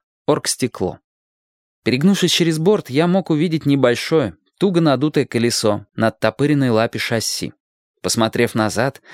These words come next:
мог разглядеть высокое перо руля. И знал,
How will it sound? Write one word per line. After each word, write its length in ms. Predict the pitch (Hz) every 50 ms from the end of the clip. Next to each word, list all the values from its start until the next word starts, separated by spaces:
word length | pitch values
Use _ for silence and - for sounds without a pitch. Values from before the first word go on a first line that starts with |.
| - - - _ _
мог 260 | - 120 110 - -
разглядеть 480 | 143 131 117 127 135 127 135 147 -
высокое 380 | 131 135 123 - 147 139 151 139
перо 280 | 131 - 139 139 135 131
руля. 340 | 139 143 139 127 98 85 - _ _ _ _ _ _ _ _ _ _
И 100 | - 135
знал, 420 | 135 139 147 156 156 127 85 -